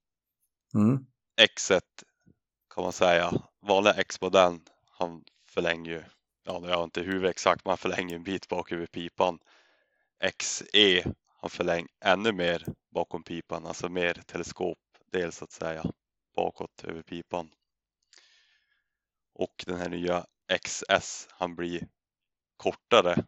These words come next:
Speaker 2: än X-serien över pipan. X S, han stick bak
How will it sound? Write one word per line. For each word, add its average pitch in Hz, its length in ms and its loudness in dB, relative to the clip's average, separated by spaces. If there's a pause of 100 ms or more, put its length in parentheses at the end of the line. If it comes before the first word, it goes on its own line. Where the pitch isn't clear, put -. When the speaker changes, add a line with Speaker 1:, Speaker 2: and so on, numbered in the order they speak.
(100)
Speaker 2:
än 85 200 -6
X-serien - 1600 -8
över 82 140 -8
pipan. 85 460 -10 (920)
X - 260 -2
S, - 340 0 (140)
han 85 240 -8
stick - 340 -6
bak - 480 -2